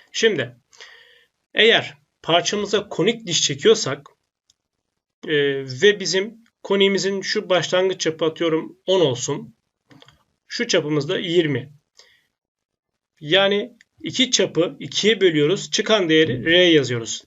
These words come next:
Dış çapta, e, ve iç çapta buradaki R, R'nin değeri değişiyor. Biri eksi, biri artı oluyor. Şimdi ondan bahsedeceğiz.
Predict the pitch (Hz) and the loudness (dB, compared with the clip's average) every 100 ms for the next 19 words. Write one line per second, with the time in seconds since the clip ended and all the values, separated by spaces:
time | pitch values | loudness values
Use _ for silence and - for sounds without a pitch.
0 | _ 208 - 160 - - 120 120 _ - | _ -6 -2 -2 -4 -6 -6 -8 _ -18
1 | 151 147 135 131 131 135 156 - 202 - | -12 -10 -8 -6 -6 -4 -4 -2 -6 -4
2 | 160 143 - 175 165 165 160 151 147 180 | -2 -2 -2 -2 -2 -2 -2 0 2 2
3 | 254 - _ _ 302 320 _ _ _ - | 0 -10 _ _ -20 -20 _ _ _ -16
4 | 185 139 151 165 170 156 160 202 170 156 | -12 2 4 4 2 4 4 4 2 2
5 | - 123 123 160 180 - 170 139 - 196 | 2 -2 0 0 0 -2 -4 -2 -4 -4
6 | 170 165 147 151 147 196 - 190 170 156 | -2 -2 0 0 -2 -4 -6 -4 -2 0
7 | 131 120 123 120 110 - | -2 -4 -8 -10 -12 -14